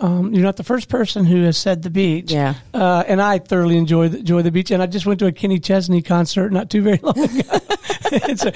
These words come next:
Speaker 1: he's kinda like that beachy,
Speaker 2: Yes.
Speaker 1: you know.
Speaker 2: Yes.
Speaker 1: <laughs>
Speaker 2: Yes.
Speaker 1: So that was a lot of fun.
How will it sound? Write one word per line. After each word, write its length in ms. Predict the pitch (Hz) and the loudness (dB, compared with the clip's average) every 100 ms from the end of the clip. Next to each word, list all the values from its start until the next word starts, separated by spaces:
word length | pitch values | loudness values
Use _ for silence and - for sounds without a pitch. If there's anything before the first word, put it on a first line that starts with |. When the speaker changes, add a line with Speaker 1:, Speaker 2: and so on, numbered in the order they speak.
| - - | -6 -2
Speaker 1:
he's 220 | 233 220 | 0 0
kinda 260 | 294 285 | -2 0
like 200 | 262 214 | 0 0
that 260 | 214 208 165 | 0 -2 0
beachy, 380 | 214 220 - 220 | 0 0 2 2
Speaker 2:
Yes. 420 | 185 185 202 196 | 4 2 2 2
Speaker 1:
you 60 | 202 | 2
know. 340 | 202 196 - - | 2 0 -2 -2
Speaker 2:
Yes. 480 | - 277 - 277 - - | -2 -2 -4 -6 -6 -8
Speaker 1:
<laughs> 160 | - - | -8 -8
Speaker 2:
Yes. 280 | - 80 - | -4 -4 -2
Speaker 1:
So 100 | 220 | 0
that 140 | 202 202 | 0 0
was 140 | 190 | -2
a 60 | 180 | -2
lot 180 | 175 175 | 0 -2
of 100 | 151 | -2
fun. 220 | 165 | -2